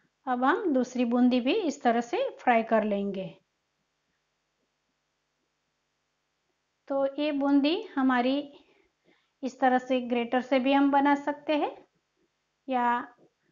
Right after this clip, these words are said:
कोई ऐसा झारा हो जिसका छेद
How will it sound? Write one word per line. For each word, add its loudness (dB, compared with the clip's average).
कोई -2
ऐसा 0
झारा 0
हो -2
जिसका -4
छेद -4